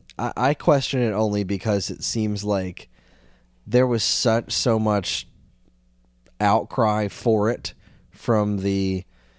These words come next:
I hate to use the term social justice warriors, um, but there was a lot of those kind of people being like, "The Doctor needs to be a Muslim, uh, lesbian, uh, with a disability, and it's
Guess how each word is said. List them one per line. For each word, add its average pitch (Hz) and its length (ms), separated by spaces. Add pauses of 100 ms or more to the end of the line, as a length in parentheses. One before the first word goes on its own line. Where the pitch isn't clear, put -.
(260)
I 113 80
hate 110 240
to 107 80
use 104 160
the 107 60
term 107 300
social 107 360
justice 104 420
warriors, 110 640 (120)
um, 90 540 (160)
but 101 240 (120)
there 101 220
was 101 160
a 107 40
lot 104 300
of 92 240
those 101 300
kind 98 280
of 90 80
people 113 320
being 95 300
like, 92 260 (340)
"The 151 80
Doctor 147 440
needs 139 360
to 127 100
be 117 420
a 120 100
Muslim, 120 800 (260)
uh, 113 300
lesbian, 107 920
uh, 98 440
with 98 200
a - 20
disability, 92 760
and 95 440
it's 110 280